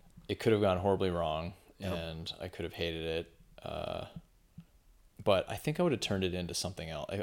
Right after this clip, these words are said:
Speaker 1: I think it would have been, like, a stepping stone into something,
Speaker 2: Mm.
Speaker 1: you know, car related. And I
Speaker 2: Yeah.
Speaker 1: ne-, I didn't take that j-, that leap 'cause it was just too much of a risk, I think.
Speaker 2: <sighs> That's a shame.
Speaker 1: It's a shame.
Speaker 2: That's really too bad.
Speaker 1: But making up for it now with this, uh,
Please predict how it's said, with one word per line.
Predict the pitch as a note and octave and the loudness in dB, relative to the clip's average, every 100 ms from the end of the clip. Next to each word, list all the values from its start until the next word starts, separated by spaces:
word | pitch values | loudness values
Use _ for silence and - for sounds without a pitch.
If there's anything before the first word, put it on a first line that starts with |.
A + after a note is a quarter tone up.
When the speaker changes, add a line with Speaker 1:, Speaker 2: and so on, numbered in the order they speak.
| G2+ | -2
Speaker 1:
I | |
think | - C3+ | 0 2
it | |
would | C3 A2 | 4 4
have | |
been, | G2 | 4
like, | F#2 F2+ | 2 0
a | |
stepping | F2+ - F2 D#2+ D#2+ | 0 2 0 0 -4
stone | - D#2 D#2+ | -2 -2 -2
into | - F2+ | -6 -4
something, | F2+ E2+ C#2+ D#2 - - - G2 | -4 -4 -4 -6 -10 -16 -12 -6
Speaker 2:
Mm. | E2+ D2+ - - _ | -4 -4 -10 -16 _
Speaker 1:
you | F#2 | -2
know, | F2 - - - - - _ | -2 -2 -6 -12 -20 -20 _
car | - F2 D#2+ | -2 0 0
related. | D#2 D2+ D#2 D#2 - - - - - - | -2 -4 -4 -6 -10 -20 -18 -18 -14 -6
And | F2 | -2
I | |
Speaker 2:
Yeah. | F2+ | 0
Speaker 1:
ne-, | F2 D#2 | 0 0
I | |
didn't | F2+ F2 F2+ | 0 0 0
take | F2 - | -2 0
that | E2+ E2+ | -2 -2
j-, | - - A2 | -8 -8 -2
that | E2+ D#2 | -2 0
leap | F2 E2+ | -2 -4
'cause | - F#2 | -6 -6
it | |
was | D2 - | -4 -4
just | F#2 - - - | -4 -6 -8 -6
too | - | -4
much | E2+ E2 E2+ | -2 -4 -4
of | |
a | E2 | -2
risk, | E2 E2+ - | -2 -2 -4
I | D#2+ | -4
think. | G#2+ G2 - - | -2 -2 -4 -6
Speaker 2:
<sighs> | - - | -14 -10
That's | F2 - | -6 -4
a | |
shame. | - - E2+ E2 D2+ F#2 | -2 0 2 0 -2 -6
Speaker 1:
It's | F2 - | -6 -4
a | |
shame. | E2+ F2 E2+ D#2+ - - - - | -2 0 -2 -4 -8 -16 -20 -20
Speaker 2:
That's | - | -14
really | - - | -10 -8
too | - | -8
bad. | - - - - - | -8 -6 -8 -12 0
Speaker 1:
But | A2+ G#2 G2 - - - _ - - _ _ _ | 8 8 6 0 -20 -20 _ -20 -20 _ _ _
making | A2 G2+ F#2+ | 4 4 6
up | E2+ | 4
for | F#2 E2+ | 4 2
it | |
now | E2+ E2+ | 2 0
with | D#2+ | 0
this, | E2 - - - | -2 0 0 0
uh, | F2+ E2+ E2 | 0 0 0